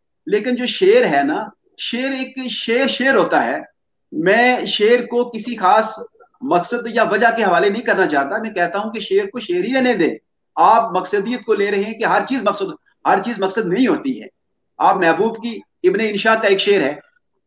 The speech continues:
कल चौदहवीं की रात थी, शब भर रहा चर्चा तेरा,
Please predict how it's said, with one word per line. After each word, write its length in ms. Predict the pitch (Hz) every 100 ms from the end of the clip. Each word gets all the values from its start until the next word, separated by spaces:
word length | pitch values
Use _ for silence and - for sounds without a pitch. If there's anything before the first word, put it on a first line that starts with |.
| _ _ _ _ _ _ -
कल 180 | 196 202
चौदहवीं 460 | 208 196 214 220
की 120 | 220
रात 300 | 190 180 180 -
थी, 40 |
शब 280 | 202 190 175
भर 120 | 180
रहा 240 | 190 156 175
चर्चा 400 | 175 156 180 180
तेरा, 280 | 160 139